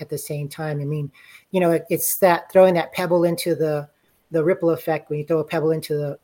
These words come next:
the lake or something, and you, you wanna do good in this world. And it's really honorable what, uh, what you guys are doing there in, in Canada. So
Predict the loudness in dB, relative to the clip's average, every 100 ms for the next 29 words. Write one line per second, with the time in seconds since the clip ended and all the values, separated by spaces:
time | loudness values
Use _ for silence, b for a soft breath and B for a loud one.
0 | -8 -2 2 2 2 -6 -8 -8 -6 -6
1 | -4 -4 -4 _ -2 0 0 0 0 2
2 | 2 0 -2 -6 -8 -8 -10 -14 _ -8
3 | -6 -4 -6 -4 -6 -2 0 2 0 b
4 | b b b 4 4 4 4 4 2 0
5 | -4 -6 -4 -4 -4 -4 -4 -2 0 0
6 | -2 -2 -4 -2 -2 -2 -2 -4 -8 -8
7 | -8 -8 -6 -4 -4 -6 -6 -4 0 0